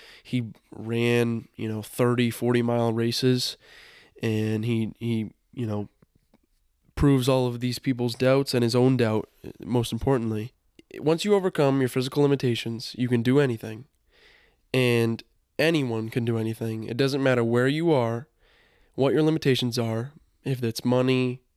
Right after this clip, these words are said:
any social limitations, anything. Anyone can do anything. You have to realize that. And once you realize that, you can go to the gym, you can make more money, you can get a better job, you can do whatever you want in your life.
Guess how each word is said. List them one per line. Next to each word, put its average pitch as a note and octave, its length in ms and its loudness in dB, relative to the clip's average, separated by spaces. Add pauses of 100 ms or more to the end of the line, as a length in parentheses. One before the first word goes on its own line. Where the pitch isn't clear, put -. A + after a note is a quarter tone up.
(300)
any A#2+ 300 0
social B2+ 360 -2
limitations, B2 480 -2
anything. A#2 500 -4
Anyone C3 320 2
can C#3+ 100 -4
do C3+ 120 2
anything. A#2+ 380 -2
You A#2 120 -2
have A#2+ 120 -2
to D3+ 80 -4
realize A#2+ 460 0
that. A#2 260 -4 (580)
And A#2+ 320 0 (100)
once C3 300 0
you F3+ 120 -2
realize D3+ 440 0
that, A2+ 280 -6 (720)
you B2+ 160 2
can D3 140 2
go D3 140 4
to C#3+ 60 2
the C#3+ 80 2
gym, A#2+ 520 -2 (420)
you A#2 200 -2
can A#2 480 -2 (160)
make B2+ 220 2
more C3+ 200 0
money, A2+ 440 -4 (440)
you A#2 100 -10
can A#2 160 -4
get C3 180 0
a C3 40 0
better C3 220 2
job, A2+ 480 -4 (400)
you B2 120 -4
can A#2+ 140 0
do A#2 140 2
whatever B2+ 400 0
you D3 180 -2
want C3 320 2
in A#2+ 40 -4
your A#2 120 -4
life. A#2 580 -6